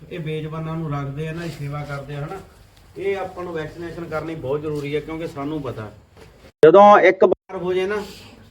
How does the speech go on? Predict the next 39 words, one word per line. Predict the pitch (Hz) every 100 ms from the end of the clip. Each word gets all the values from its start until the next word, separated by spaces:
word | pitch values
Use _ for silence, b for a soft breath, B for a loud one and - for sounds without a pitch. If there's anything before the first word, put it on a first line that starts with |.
| _
ਤੇ | 196
ਕਈ | 196 202 233
ਵੈਕਸੀਨੇਸ਼ਨਾਂ | 208 190 190 185 180 185 185 180
ਦੇ | 180 180
ਮੰਨ | 170 170
ਲਓ | 170
ਵੀ | 165
ਪੈਸੇ | 170 - 151 151
ਲੈ | 143 113
ਜਾਂਦਾ | 107 110 123
ਉਹ, | 123 117
ਠੀਕ | 151 170
ਆ। | 160 b b b b -
ਆ |
ਡਾਕਟਰ | 147 147 143 170
ਵੀ | 180
ਜ਼ਿਆਦਾ | 151 143 147
ਲੈਂਦਾ | 147 143 139
ਕੁਛ | 131 135
ਤਾਂ, | - 127 - b b b _ _
ਤੇ | 170 175 175 - - _ _ _ _ _
ਸਮਝ | 165 175
ਲਓ | 202 190
ਤੁਸੀਂ | 180 175 165 156 - - _ _
ਵੀ | 151
ਤਿੰਨ | 175 180
ਚਾਰ | 175 170 - 170
ਗੱਟੇ | 165 180
ਫੀਡ | 151 165 170
ਦੇ | 175 156 - _
ਇਹ | 160 165 147
ਇੱਕ | 160 175
ਦੀ | 170 170
ਪਾਰਵੋ | 160 170 180 165
'ਚ |
ਜਾ | 139 113 104
ਵੜਦੇ | 98 104
ਆ | 107
ਸਾਡੇ। | 110 101